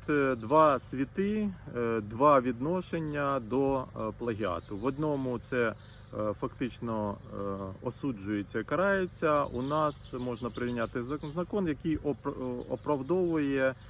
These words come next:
е, оправдовує людей, що крадуть. Це моя позиція. Е, я вважаю, що пан Лісовий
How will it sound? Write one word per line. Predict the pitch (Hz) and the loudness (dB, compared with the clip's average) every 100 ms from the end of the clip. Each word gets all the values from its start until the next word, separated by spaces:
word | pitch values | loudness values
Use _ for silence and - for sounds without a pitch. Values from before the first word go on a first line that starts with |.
| - - 123 | -16 -12 -2
е, | 117 117 117 113 110 110 107 110 | 0 2 2 2 0 0 -2 -4
оправдовує | 117 120 120 135 143 131 127 120 120 117 117 | -8 -4 -2 0 0 0 0 2 2 0 -2
людей, | 113 113 139 131 | -4 -2 0 0
що | - 123 110 101 | -2 -2 -2 -2
крадуть. | - 98 87 98 - - - - - - - - - - - - - - - - | 0 0 0 -6 -12 -18 -18 -18 -18 -18 -18 -18 -18 -18 -18 -18 -18 -20 -20 -6
Це | - 185 | 6 6
моя | 185 170 | 8 6
позиція. | - 156 175 226 - 165 151 139 139 135 123 - 139 | 6 2 2 -2 2 4 6 6 6 4 -2 -6 0
Е, | 131 120 117 113 107 98 - | 2 4 2 2 -2 -6 -6
я | 135 165 | 4 4
вважаю, | 156 151 147 143 135 123 | 4 2 2 4 4 2
що | - - 131 123 117 | -4 -4 0 0 0
пан | 135 131 | 2 2
Лісовий | 127 117 131 123 127 120 107 | 0 -4 -6 -2 -2 0 -4